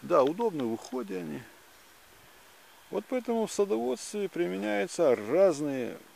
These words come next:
приёмы, чтобы перевести крону в плакучую форму, увеличить угол отхождения.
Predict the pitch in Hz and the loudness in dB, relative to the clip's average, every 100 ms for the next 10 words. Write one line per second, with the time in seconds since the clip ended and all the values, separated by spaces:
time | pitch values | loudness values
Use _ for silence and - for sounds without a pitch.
0 | - - 180 240 247 220 160 - 180 175 | -12 -6 -4 -4 -4 -4 -8 -2 -2 0
1 | 170 - 175 190 - 226 202 196 185 160 | 0 -2 -2 -4 -4 -4 2 2 2 -4
2 | - 185 - 214 - 160 - - - - | -2 -4 -4 -8 -6 -8 -8 -12 -12 -14
3 | - - - - - - - - - - | -20 -20 -20 -20 -20 -20 -20 -20 -20 -20
4 | - - - - - - - - - - | -20 -20 -20 -20 -20 -20 -20 -20 -20 -20
5 | - - - - - - - - - - | -20 -20 -20 -20 -20 -20 -20 -20 -20 -20
6 | - - - - - - - 151 175 220 | -20 -20 -20 -20 -20 -20 -10 -2 0 0
7 | 226 - 196 185 156 143 123 - 113 92 | -2 -6 -4 0 2 2 0 -4 -10 -10
8 | - | -18